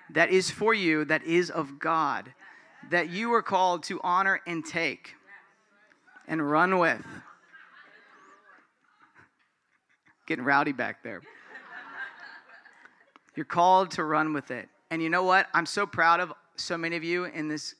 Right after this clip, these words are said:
company 'cause I've sat with you and I've heard you doing the thing I just said. I've heard you going after it, going after, running after your parents, and, and taking everything you can that they have that's of God.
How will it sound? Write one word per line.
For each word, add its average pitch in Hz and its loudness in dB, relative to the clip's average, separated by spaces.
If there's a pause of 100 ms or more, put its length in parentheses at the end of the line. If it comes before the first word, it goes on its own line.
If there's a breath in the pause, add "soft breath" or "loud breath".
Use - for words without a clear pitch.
(140)
company 175 -8 (340 soft breath)
'cause 156 -8
I've 147 -2
sat 175 2
with 196 -6
you 202 -10 (400 soft breath)
and 170 -4
I've 156 -2
heard 208 -4 (200)
you 165 -10
doing 175 -4
the 147 -6
thing 165 -8
I 147 -4
just 135 -10
said. - -16 (720 loud breath)
I've 160 0
heard 196 2
you 185 -6
going 175 2
after 156 0
it, - -14 (140)
going 190 0
after, 190 4 (240 loud breath)
running 214 2
after 233 4
your 240 2
parents, 233 0 (600 soft breath)
and, 185 -6 (180)
and 175 -6
taking 226 2 (140)
everything 294 6
you 285 4
can 208 0
that 180 -4
they 202 2
have 180 2 (200 loud breath)
that's 175 -4
of 151 -4
God. 147 2